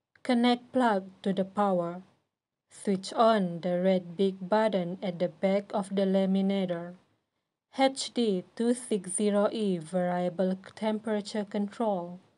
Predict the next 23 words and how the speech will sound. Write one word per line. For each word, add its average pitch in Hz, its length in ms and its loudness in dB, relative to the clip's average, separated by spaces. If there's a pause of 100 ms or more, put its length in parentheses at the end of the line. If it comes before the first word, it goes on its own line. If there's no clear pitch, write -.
(640)
It - 200 -8
can 190 240 2
be 190 200 -4
adjusted 202 800 -2
according 202 540 0
to 208 100 -2
the 185 140 -2
micro 196 520 0
measurements 202 800 -2
of 190 220 -4
lamination 190 800 0
pouch. 185 460 -6 (1500)
Press 208 360 4
the 208 160 -2
start 233 440 2
button. 185 540 0 (680)
The 208 160 0
machine 254 540 0
will 214 160 2
start 220 480 -2
to 214 80 -4
warm 208 340 4
up 208 300 -2